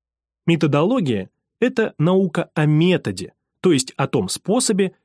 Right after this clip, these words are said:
который мы используем для работы со знанием. Основателями этой науки в новое время были Рене Декарт и Бенедикт Спиноза, а в античной истории уже хорошо известный нам Сократ,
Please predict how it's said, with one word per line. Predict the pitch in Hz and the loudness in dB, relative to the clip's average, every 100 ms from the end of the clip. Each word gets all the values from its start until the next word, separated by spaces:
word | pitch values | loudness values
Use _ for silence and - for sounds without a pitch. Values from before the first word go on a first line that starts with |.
| _ | _
который | - 202 285 262 | -4 -2 0 2
мы | 185 214 | 2 0
используем | 123 - 127 175 175 180 165 | -4 -4 0 0 2 0 2
для | 123 131 | 0 0
работы | 107 98 123 131 120 - | 0 0 -2 -2 -6 -6
со | - 120 | -2 0
знанием. | 110 113 101 92 87 - _ _ _ _ _ | 0 -2 -4 -8 -14 -20 _ _ _ _ _
Основателями | 113 131 214 294 285 220 190 | -6 -2 0 0 0 0 0
этой | 165 156 151 107 | 0 -2 -2 -2
науки | 101 123 254 220 | 0 -2 -2 -2
в | 135 | 0
новое | 143 135 101 95 | 2 2 0 -2
время | 156 277 254 | -2 -2 -4
были | 139 208 208 175 147 _ - | -2 -2 0 0 -2 _ 0
Рене | 151 143 120 | 2 2 0
Декарт | 95 104 - 254 254 - _ | -4 -6 -4 -4 -6 -18 _
и | - 247 254 | -2 0 -2
Бенедикт | 110 123 175 120 104 - - | -4 2 2 2 -2 -4 -8
Спиноза, | - 147 117 95 - - _ _ - | -4 -2 -2 -4 -8 -16 _ _ -8
а | 110 | -4
в | 110 | -2
античной | 101 233 233 277 262 | -2 -4 -2 -2 -2
истории | - 240 226 208 - _ _ | -2 0 0 -2 -6 _ _
уже | - 262 | 0 0
хорошо | 311 127 113 - 233 - | 0 -2 -4 -2 -2 -2
известный | 117 113 160 - 110 | -2 0 -2 -2 -2
нам | 110 95 87 | -4 -6 -8
Сократ, | - 110 123 208 247 | -6 -6 -2 -4 -4